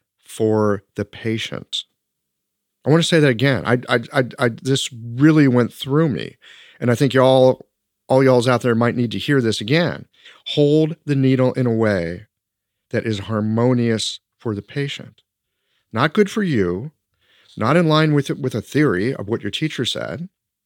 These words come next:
Harmonious for the patient. I mean, notice where that takes your attention when you think about it this way.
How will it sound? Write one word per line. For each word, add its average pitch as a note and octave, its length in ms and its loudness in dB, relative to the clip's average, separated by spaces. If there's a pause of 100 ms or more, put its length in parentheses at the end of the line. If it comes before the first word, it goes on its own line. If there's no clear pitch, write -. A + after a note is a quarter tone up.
(1200)
Harmonious B2 880 0 (120)
for G#2 560 -2 (140)
the G#2 80 -10
patient. - 580 -10 (640)
I D3+ 40 -8
mean, D#3+ 220 2
notice A3 360 0
where F#3 120 4
that F3 160 2
takes - 280 -4
your D#3 100 2
attention - 600 -6 (340)
when A#2+ 140 -4
you A#2+ 80 -4
think G3+ 240 -4
about F#2 260 -4
it C#2+ 120 -12
this - 240 -10
way. A1 120 -16